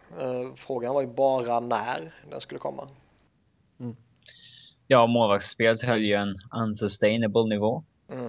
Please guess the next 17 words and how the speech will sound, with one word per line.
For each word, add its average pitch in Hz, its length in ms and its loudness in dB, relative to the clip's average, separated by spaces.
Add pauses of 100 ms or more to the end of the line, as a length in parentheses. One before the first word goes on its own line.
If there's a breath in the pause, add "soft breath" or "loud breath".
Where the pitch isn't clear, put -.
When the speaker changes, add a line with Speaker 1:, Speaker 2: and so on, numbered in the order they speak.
(160)
Speaker 3:
Så - 140 -10
att, - 300 -12
eh, 95 640 -2 (320)
och 151 80 -2
nu 147 120 4
är 123 40 8
den 123 120 4
nere 104 160 4
på 98 140 -2
nord-, 101 440 -2 (300)
jorden 92 540 0
igen. 90 300 -4
Så - 140 -10
att, - 200 -12
eh, 87 280 4 (1300)
eh, 95 420 -6 (580)
ja. 185 220 -4